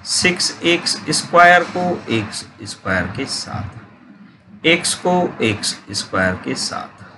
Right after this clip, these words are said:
टू को एक्स स्क्वायर के साथ is equal to zero, बड़े हैं। चलिए, इसका रिजल्ट क्या आ जाएगा? टू एक्स स्क्वायर। इसका रिजल्ट क्या आ जाएगा? एक्स। इसका रिजल्ट क्या आ जाएगा? सिक्स।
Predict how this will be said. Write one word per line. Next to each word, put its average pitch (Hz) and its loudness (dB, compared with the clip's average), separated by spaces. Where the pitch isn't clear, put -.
टू 180 2
को 180 2
एक्स 127 0
स्क्वायर 101 -2
के 98 -10
साथ - -6
is 104 -10
equal 82 -10
to - -18
zero, - -18
बड़े 110 4
हैं। 98 -6
चलिए, 90 0
इसका 180 6
रिजल्ट 180 2
क्या 180 8
आ 170 8
जाएगा? 165 4
टू 160 0
एक्स - -2
स्क्वायर। - -10
इसका 170 4
रिजल्ट 170 2
क्या 175 4
आ - 6
जाएगा? 165 6
एक्स। - -4
इसका - 4
रिजल्ट 165 2
क्या 165 6
आ - 8
जाएगा? 165 6
सिक्स। - -6